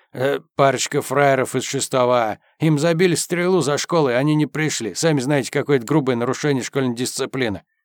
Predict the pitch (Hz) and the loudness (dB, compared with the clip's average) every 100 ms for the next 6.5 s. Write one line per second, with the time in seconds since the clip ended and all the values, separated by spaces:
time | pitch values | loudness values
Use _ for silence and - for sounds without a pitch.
0 | _ - 113 - 120 110 113 127 _ - | _ -8 -6 -4 -2 0 0 -2 _ -6
1 | 110 - 120 110 113 113 104 113 107 - | -6 -4 -2 -2 0 -2 -2 -2 -2 -4
2 | 107 _ _ _ 113 123 123 143 131 127 | -10 _ _ _ -4 -2 0 0 2 2
3 | 127 123 123 - 131 - 117 123 120 135 | 0 -2 -2 -4 -6 -4 -4 -2 -2 -2
4 | 110 - - _ _ _ _ - 135 - | -4 -6 -18 _ _ _ _ -4 -2 -4
5 | - - 123 123 113 120 117 143 131 123 | -8 -2 0 0 0 0 2 2 2 0
6 | - 156 143 - | -2 0 0 -2